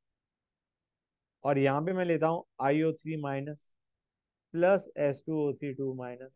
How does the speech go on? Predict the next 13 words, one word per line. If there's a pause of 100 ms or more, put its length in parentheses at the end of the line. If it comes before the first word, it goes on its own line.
(1120)
gives (880)
S
four
O
six
two
minus, (1600)
plus (280)
I। (1500)
अब
क्या
करोगे
गाइस?